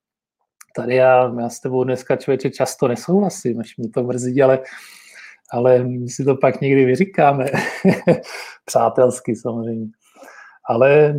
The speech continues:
jako mně Sanek přijde zajímavý, jo. Já úplně nevidím v české lize na ten post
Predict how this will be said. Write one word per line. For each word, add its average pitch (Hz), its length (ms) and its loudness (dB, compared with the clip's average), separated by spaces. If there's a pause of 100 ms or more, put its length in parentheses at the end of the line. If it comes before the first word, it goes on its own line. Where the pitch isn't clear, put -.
(140)
jako 131 260 2
mně 180 180 4
Sanek 196 360 2
přijde 208 280 2
zajímavý, 202 460 4
jo. 110 120 0
Já 120 140 2
úplně 170 360 0
nevidím 180 600 2
v - 120 -14
české - 460 -6
lize 165 480 4
na 156 140 -4
ten 175 340 -4
post 160 240 -2